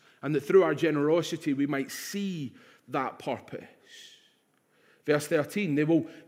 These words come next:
glorify God because of your submission that comes from your confession of the gospel of Christ and the generosity of your contribution for them and for all others."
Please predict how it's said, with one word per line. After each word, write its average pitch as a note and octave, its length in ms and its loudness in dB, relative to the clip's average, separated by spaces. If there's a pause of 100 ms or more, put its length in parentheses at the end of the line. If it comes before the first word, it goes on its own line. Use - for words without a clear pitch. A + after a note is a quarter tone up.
glorify E3 760 6
God B2 440 -4 (300)
because G3+ 580 0
of F#3+ 140 -2
your F#3 160 4
submission C3 680 -4 (220)
that C3+ 160 -2
comes A3+ 320 2
from A3 160 -2
your F#3 100 4
confession F#3+ 640 -2
of E3+ 40 -4
the D#3 80 0
gospel E3 440 -4
of - 100 0
Christ B2+ 400 -6 (240)
and D3 100 -2
the C#3+ 60 4
generosity D3+ 800 0
of F3 80 2
your F3 80 2
contribution D#3+ 680 -2
for - 140 -8
them B2 420 -2 (220)
and B2+ 120 -2
for C#3+ 240 -4
all B2 440 -4 (300)
others." - 840 -6